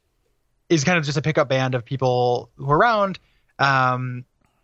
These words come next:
informed it, and we put out a, a record, and we were trying to come out with a name for it. And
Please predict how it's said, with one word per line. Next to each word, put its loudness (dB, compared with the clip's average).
informed 0
it, 2
and 0
we 2
put 2
out 4
a, 0
a 0
record, 0
and -2
we 0
were 0
trying 0
to -2
come 0
out 2
with -4
a -4
name 0
for 0
it. 0
And 2